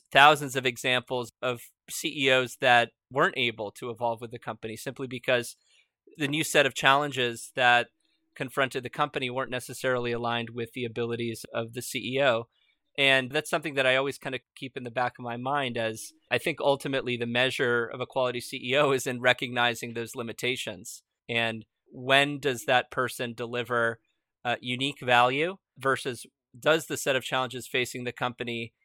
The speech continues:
indicate that maybe that person isn't necessarily the right person for the job?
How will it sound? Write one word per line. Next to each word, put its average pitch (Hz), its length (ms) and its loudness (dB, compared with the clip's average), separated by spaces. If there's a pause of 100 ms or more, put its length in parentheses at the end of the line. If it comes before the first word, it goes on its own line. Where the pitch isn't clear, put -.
(280)
indicate 123 680 2
that 123 120 -4
maybe 120 220 0
that 117 160 2
person 117 380 -2
isn't 113 340 -4
necessarily 117 440 -2
the 113 100 -4
right 113 200 2
person 113 300 -4
for 110 160 -8
the 117 60 -14
job? 107 320 -2